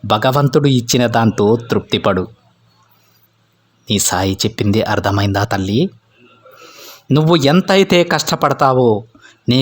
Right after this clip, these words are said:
కష్టానికి తగ్గ ప్రతిఫలం తప్పకుండా ఆ భగవంతుడిస్తాడమ్మా. నీకు ఇంకా కావాలంటే దానిపై ఇంకా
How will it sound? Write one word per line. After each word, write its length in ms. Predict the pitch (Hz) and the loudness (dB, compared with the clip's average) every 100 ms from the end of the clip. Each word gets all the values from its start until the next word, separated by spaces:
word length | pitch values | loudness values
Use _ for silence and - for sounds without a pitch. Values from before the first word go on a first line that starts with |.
| 131 | 0
కష్టానికి 540 | 127 - 151 165 170 165 143 | -2 -2 0 2 2 0 -2
తగ్గ 280 | 123 127 117 117 | -2 -2 -2 -2
ప్రతిఫలం 460 | 110 120 123 117 110 113 | -2 0 0 0 0 -2
తప్పకుండా 600 | 110 - 156 143 117 107 104 | -4 -2 0 0 2 2 0
ఆ 80 | 101 101 | 0 -2
భగవంతుడిస్తాడమ్మా. 1000 | 101 104 104 95 98 - 101 95 95 90 - _ _ _ _ - _ - _ _ _ _ _ - | -2 0 0 -2 -4 -4 -2 -2 -2 -6 -10 _ _ _ _ -20 _ -20 _ _ _ _ _ -4
నీకు 300 | 104 113 117 98 | -2 0 0 0
ఇంకా 320 | 98 101 135 135 156 151 | 0 -2 0 0 0 0
కావాలంటే 600 | 131 123 117 107 - 101 123 117 | 0 0 2 0 0 0 0 0
దానిపై 360 | 110 104 110 98 92 | 0 0 0 -2 -2
ఇంకా 300 | 98 - | -4 -2